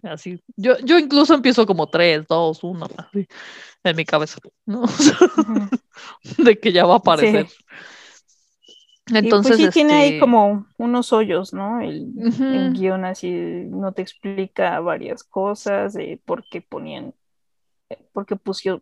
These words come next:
Speaker 2: puso la bruja esta, este tótem abajo de la casa. O sea, hay cosas que quedan sin explicación.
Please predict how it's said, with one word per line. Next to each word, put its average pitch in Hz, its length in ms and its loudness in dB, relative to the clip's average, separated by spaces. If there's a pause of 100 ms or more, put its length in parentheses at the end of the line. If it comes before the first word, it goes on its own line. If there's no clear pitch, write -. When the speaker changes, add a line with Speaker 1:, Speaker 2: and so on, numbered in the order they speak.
Speaker 2:
puso 214 280 0
la 180 160 2
bruja 180 360 -4
esta, - 720 -8 (720)
este 180 260 -6
tótem 165 600 -8
abajo - 400 -8
de 196 80 -10
la 190 340 -10 (500)
casa. 196 320 0
O 208 40 0
sea, 214 140 0
hay 220 60 0
cosas 262 320 2
que 190 300 -6
quedan 190 720 -4 (560)
sin 202 280 -4
explicación. 196 1300 -6